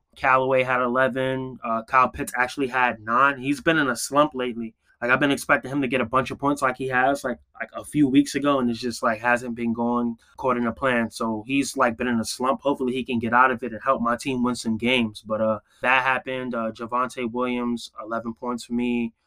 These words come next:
Uh, my kicker had nine points, which was, like, it helped. And, uh, the Raiders defense had six for me, so I lost. Um, I had a hundred ten points, and my opponent had a hundred nineteen. And I would have won this game if Josh Allen didn't shit the bed,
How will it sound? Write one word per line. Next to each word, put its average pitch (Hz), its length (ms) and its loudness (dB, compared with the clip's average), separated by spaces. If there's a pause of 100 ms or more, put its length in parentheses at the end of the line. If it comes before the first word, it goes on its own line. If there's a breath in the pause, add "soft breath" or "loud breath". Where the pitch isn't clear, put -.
(380)
Uh, 117 200 6
my 117 140 2
kicker 147 320 -2
had 139 220 2
nine 123 240 -2
points, 127 320 -8
which 120 160 -10
was, 120 100 -14
like, 113 220 -6
it 127 140 0
helped. 135 340 2 (180)
And, 139 340 4
uh, 147 460 8
the 147 80 0
Raiders 151 300 6
defense 160 280 4
had 147 220 4
six 180 220 0
for - 80 -6
me, 127 160 0
so 131 160 0
I 135 160 6
lost. 156 540 4
Um, 135 340 -2
I - 20 0
had 131 140 4
a 123 60 4
hundred 147 340 2
ten 147 280 0
points, 143 440 -2
and 127 160 -2
my 120 140 2
opponent 131 280 0
had 123 140 0
a 117 40 0
hundred 123 360 0
nineteen. 165 720 4
And 143 320 4
I 139 120 6
would 143 340 4
have 165 80 4
won 175 240 4
this 160 160 -2
game 165 420 -2
if 143 340 0 (220)
Josh 143 380 2
Allen 139 320 2
didn't 131 440 -6
shit - 240 -8
the 123 60 -10
bed, 151 380 2